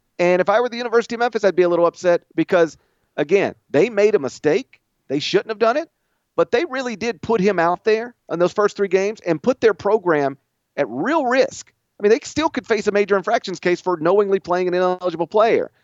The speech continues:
And for Penny to fight publicly, the university to fight, uh, uh, perhaps illogically, but still, um, intensely, and then have him just dip on you, that would, if I were, yeah, I'd be frustrated if I were Penny too. I, uh, uh, when somebody told me Penny's mad,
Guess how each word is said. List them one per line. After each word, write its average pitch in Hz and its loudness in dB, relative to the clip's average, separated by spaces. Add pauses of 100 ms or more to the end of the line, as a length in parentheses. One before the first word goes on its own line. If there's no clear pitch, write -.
(440)
And 160 0
for 170 2
Penny 277 -2
to 170 0
fight - -4
publicly, 165 -2
the 131 -8
university 185 -2
to 131 0
fight, 147 0 (640)
uh, 151 -6 (200)
uh, 139 -6 (240)
perhaps 165 2
illogically, 175 0 (180)
but 214 0
still, 190 0 (100)
um, 143 -12 (160)
intensely, 233 -6 (420)
and 170 0
then 190 2
have 185 2
him 175 0
just 151 -2
dip 160 2
on 131 0
you, 120 -6 (480)
that 139 2
would, 135 -4
if 147 -4
I 143 4
were, 135 0 (180)
yeah, 127 -6
I'd 139 -2
be 151 0
frustrated 139 0
if 123 -4
I 131 4
were 123 -4
Penny 120 -4
too. 104 -6 (100)
I, 139 0 (240)
uh, 165 4
uh, 165 2
when 156 2
somebody 190 0
told 180 0
me 165 -2
Penny's 165 -4
mad, 160 -2